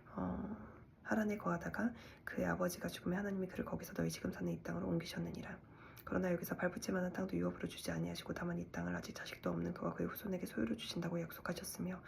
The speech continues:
하나님이 또 이같이 말씀하시되, 어, 그 후손이 다른 땅에서 나그네가 되리니 그 땅 사람들이 종으로 삼아 사백 년 동안을 괴롭게 하리라 하시고, 또 말씀하시되, 종 삼는 나라를 내가 심판하리니 그 후에 그들이 나와서 이곳에서 나를 섬기리라 하시고,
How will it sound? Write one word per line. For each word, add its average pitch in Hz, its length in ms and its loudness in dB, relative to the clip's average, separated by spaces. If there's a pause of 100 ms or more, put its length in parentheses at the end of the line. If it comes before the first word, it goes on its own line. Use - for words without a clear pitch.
(280)
하나님이 208 380 4
또 196 100 2
이같이 180 320 0
말씀하시되, 175 680 0 (760)
어, 185 200 2
그 185 140 6
후손이 196 340 0
다른 180 220 2
땅에서 180 240 -2
나그네가 - 420 2
되리니 190 480 0 (200)
그 - 100 -4
땅 190 140 6
사람들이 180 380 2
종으로 180 280 2
삼아 185 220 0
사백 220 240 0
년 208 100 2
동안을 196 540 2
괴롭게 185 320 0
하리라 175 240 0
하시고, - 280 -2
또 196 120 -2
말씀하시되, 175 720 0 (300)
종 196 160 4
삼는 196 280 4
나라를 180 300 2
내가 170 180 2
심판하리니 185 600 0
그 175 120 2
후에 185 200 2
그들이 175 280 0
나와서 175 460 2
이곳에서 190 380 0
나를 165 180 2
섬기리라 - 480 -2
하시고, 165 420 -2